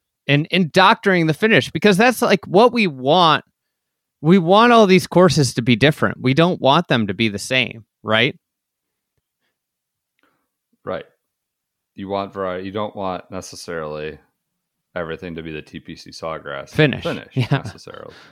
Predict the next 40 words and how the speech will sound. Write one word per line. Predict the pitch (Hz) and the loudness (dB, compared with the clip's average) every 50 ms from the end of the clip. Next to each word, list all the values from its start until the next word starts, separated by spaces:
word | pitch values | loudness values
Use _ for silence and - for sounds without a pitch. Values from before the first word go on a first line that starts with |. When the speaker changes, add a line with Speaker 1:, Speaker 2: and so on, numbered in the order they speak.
| _ _ | _ _
Speaker 2:
Yeah. | 113 - - - | -14 -14 -14 -16
Speaker 1:
<laughs> | _ _ _ _ _ _ _ _ _ _ _ _ _ _ _ _ _ | _ _ _ _ _ _ _ _ _ _ _ _ _ _ _ _ _
Right. | - - 101 | -4 -4 -4
Speaker 2:
Right. | 98 90 73 - _ - - - 139 107 - | -4 -10 -14 -14 _ -20 -20 -20 -16 -4 -2
Speaker 1:
Like | - 135 113 - 127 | -2 -2 0 -2 -2
Speaker 2:
I, | 131 135 - | -2 -2 0
I | 135 139 147 | 0 0 2
think, | 135 165 160 151 - - | 2 2 2 2 -2 -8
uh, | - 117 - - - - _ _ _ _ _ _ | -10 -10 -10 -14 -16 -18 _ _ _ _ _ _
<laughs> | - 98 - - - | -6 -6 -6 -4 -2
what | - 139 156 165 165 | 2 4 4 4 4
we | 160 147 | 2 -2
should | - - 151 127 127 | 0 0 -2 0 2
note | 135 139 135 131 113 - | 4 4 4 4 2 0
is | 110 110 98 - | -4 -6 -6 -8
in | - 120 107 | -8 -8 -6
here | 104 107 104 101 | -2 -2 -2 -2
is | 101 92 | -2 -2
that | 92 90 | -4 -2
also | 87 95 98 98 90 - 101 95 87 85 85 80 - - | 0 0 0 0 -2 -4 -6 -4 -4 -4 -6 -8 -10 -10
a, | 85 90 82 - _ _ - 78 | -10 -10 -10 -14 _ _ -14 -12
a | 76 67 64 - _ _ _ _ _ _ _ _ _ _ _ _ _ | -12 -12 -14 -16 _ _ _ _ _ _ _ _ _ _ _ _ _
part | - 110 107 104 101 | -2 0 0 0 0
of | 87 | 0
the | 92 90 | -4 -6
driver | 82 95 87 87 87 82 87 | -4 -2 0 0 0 0 -2
of | 85 78 | -6 -4
this | 80 82 78 - - | -6 -10 -10 -10 -14
is | 82 78 | -14 -12
it | 87 85 - | -12 -12 -10
added | 80 80 85 85 82 82 80 76 | -8 -6 -6 -4 -4 -6 -10 -12
sixty | - - 92 - - - 85 | -14 -16 -16 -16 -16 -14 -10
yards | 80 80 80 78 78 - - - | -10 -8 -8 -10 -10 -14 -18 -18
to | - 85 | -18 -18
the | 76 - - 73 | -18 -16 -18 -18
eighteenth, | 71 - _ - 123 127 123 - _ _ _ _ _ _ _ _ | -18 -20 _ -6 -4 -4 -4 -6 _ _ _ _ _ _ _ _
the | 92 90 90 95 | -14 -14 -14 -16
tournament | _ - 101 98 92 92 90 | _ -10 -8 -8 -8 -8 -10
eighteenth | 87 82 - _ - 113 113 107 - _ _ | -10 -12 -12 _ -10 -8 -8 -8 -8 _ _
here | - 101 98 92 90 85 - | -6 -4 -4 -4 -4 -6 -10